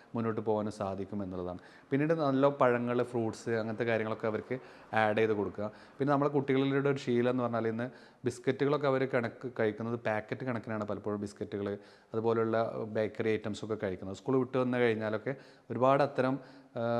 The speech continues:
നമുക്ക് ദഹിക്കാൻ ബുദ്ധിമുട്ടുള്ളതായിട്ടുള്ള മൈദ അടങ്ങിയ ഭക്ഷണങ്ങൾ, എണ്ണക്കടികളൊക്കെ പല കുട്ടികളും കഴിക്കുന്നുണ്ട്. പിന്നെ ചെറിയ കുട്ടികളിലും ഇന്ന് കോൺസ്റ്റിപ്പേഷൻ വളരെയധികം കൂടുതലാണ്. അപ്പോൾ അതുകൊണ്ട് നമ്മൾ കൃത്യമായിട്ട് അവരുടെ ഒരു ഭക്ഷണത്തിലുള്ള ഒരു ക്രമം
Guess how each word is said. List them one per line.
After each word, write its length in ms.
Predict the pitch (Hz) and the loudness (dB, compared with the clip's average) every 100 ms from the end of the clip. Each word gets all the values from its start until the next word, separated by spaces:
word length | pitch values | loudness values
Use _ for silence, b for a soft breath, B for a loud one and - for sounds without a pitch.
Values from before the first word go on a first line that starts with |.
| 117 117 | 0 -2
നമുക്ക് 180 | 113 117 | -4 -4
ദഹിക്കാൻ 380 | 120 113 110 120 | 0 0 0 -2
ബുദ്ധിമുട്ടുള്ളതായിട്ടുള്ള 840 | 120 113 113 107 110 107 107 104 104 | -2 -2 -4 -2 0 0 0 -2 -4
മൈദ 340 | 104 104 107 | -2 -2 -2
അടങ്ങിയ 300 | 107 107 107 | -2 -2 -4
ഭക്ഷണങ്ങൾ, 600 | 104 104 104 101 101 104 107 | -6 -8 -8 -6 -4 -4 -4
എണ്ണക്കടികളൊക്കെ 840 | 117 113 110 113 107 107 104 120 131 B B - | -6 -4 -4 -4 -4 -4 -4 -6 -8 B B 0
പല 120 | 143 | 2
കുട്ടികളും 400 | 151 139 135 135 | 2 2 2 2
കഴിക്കുന്നുണ്ട്. 480 | 127 101 107 101 90 | 2 0 -4 -6 -8
പിന്നെ 420 | - - - 139 | -12 -14 -6 -2
ചെറിയ 220 | 143 151 | 2 2
കുട്ടികളിലും 560 | 175 160 143 139 139 160 B B - | 2 2 2 2 2 0 B B -4
ഇന്ന് 140 | 139 139 | -2 0
കോൺസ്റ്റിപ്പേഷൻ 540 | 127 117 127 120 131 | 0 -2 -2 -2 0
വളരെയധികം 420 | 120 110 113 117 | 0 2 0 -2
കൂടുതലാണ്. 400 | 110 101 98 95 | -4 -4 -4 -6
അപ്പോൾ 140 | 101 131 | -2 0
അതുകൊണ്ട് 400 | 139 151 156 208 B B B - | 2 2 0 -2 B B B -6
നമ്മൾ 160 | 139 151 | 0 0
കൃത്യമായിട്ട് 520 | 147 135 156 151 151 | 0 0 0 2 2
അവരുടെ 220 | 147 143 | 4 4
ഒരു 100 | 147 | 4
ഭക്ഷണത്തിലുള്ള 800 | 139 117 - - 135 139 139 147 | 4 0 -2 -2 -2 0 0 2
ഒരു 120 | 143 139 | 2 0
ക്രമം 300 | 123 117 135 | 0 2 -2